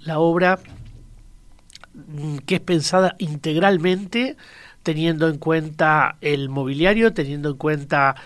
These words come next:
los elementos de revestimiento de paredes, teniendo en cuenta, obviamente, la arquitectura, teniendo, eh, en cuenta todo. Y, y yo creo que la Art Nouveau en ese sentido, mm, es una presencia, mm,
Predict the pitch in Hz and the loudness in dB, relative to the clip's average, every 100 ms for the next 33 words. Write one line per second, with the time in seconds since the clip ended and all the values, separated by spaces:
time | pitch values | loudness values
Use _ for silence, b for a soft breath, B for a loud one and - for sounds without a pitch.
0 | B - 139 - 135 139 151 151 160 143 | B -6 -4 -2 -2 -2 -4 -2 -2 -2
1 | - 127 131 139 131 - 135 147 151 147 | -6 -8 -6 -6 -6 -10 -8 -4 -2 -2
2 | 139 123 127 156 175 185 214 - - 139 | -4 -4 -2 2 4 2 0 -6 -12 -10
3 | 143 139 143 135 - 131 123 135 - 123 | -8 -6 -4 -4 -4 -6 -8 -8 -8 -8
4 | 123 131 123 - 294 302 208 226 B B | -8 -10 -12 -6 -2 0 -2 -4 B B
5 | B B - 269 269 269 294 277 - - | B B -6 -4 -4 -2 0 -2 -6 -18
6 | - _ - 185 175 - 180 170 240 - | -20 _ -8 -6 -6 -4 -4 0 -2 0
7 | 262 - - - - - - - 185 123 | -2 -2 -8 -20 -20 -20 -2 2 4 2
8 | 107 - - - - 175 196 240 208 190 | -4 -12 -20 -20 -18 -14 -12 -8 -6 -4
9 | 277 302 269 254 220 226 240 220 226 220 | -4 -2 0 0 0 -2 -2 -2 -6 -8
10 | 208 170 202 196 220 226 B B B B | -8 -8 -4 0 0 -2 B B B B
11 | B _ 170 170 165 151 160 226 214 - | B _ -10 -6 -6 -8 -4 0 2 0
12 | - _ 185 185 190 175 196 - 165 151 | -6 _ -2 0 2 4 4 2 -4 -2
13 | 185 190 180 196 180 165 175 165 151 139 | -2 -2 -2 0 0 0 -6 -8 -10 -14
14 | 127 | -16